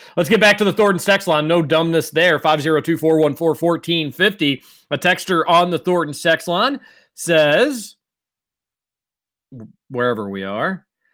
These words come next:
"This would have been the perfect year for an eight-team playoff. There's no scenario where a seven-seed Kentucky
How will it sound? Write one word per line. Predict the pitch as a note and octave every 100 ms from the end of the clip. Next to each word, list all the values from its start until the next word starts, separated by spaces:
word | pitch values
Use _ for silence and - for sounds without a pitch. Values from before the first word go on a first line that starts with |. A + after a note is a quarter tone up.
| -
"This | D#3 B3+ C#4
would |
have | B3+
been | G#3 A3
the |
perfect | G3+ - C4 A#3 E4 C#4+ B3 -
year | F3 G#3+ G#3 D#3 C3+
for | E3 D3+
an | C#3+ F3+
eight-team | A3+ - - A3 G#3+
playoff. | G3 F#3 F#3+ F#3+ -
There's | C#3+ F#3
no | C#4
scenario | - G3+ E3+ D#3+ D3 C#3+
where | C#3 B2
a |
seven-seed | - D#3 D#3 D3 D3 C3
Kentucky | C3 B2 C#3 - C3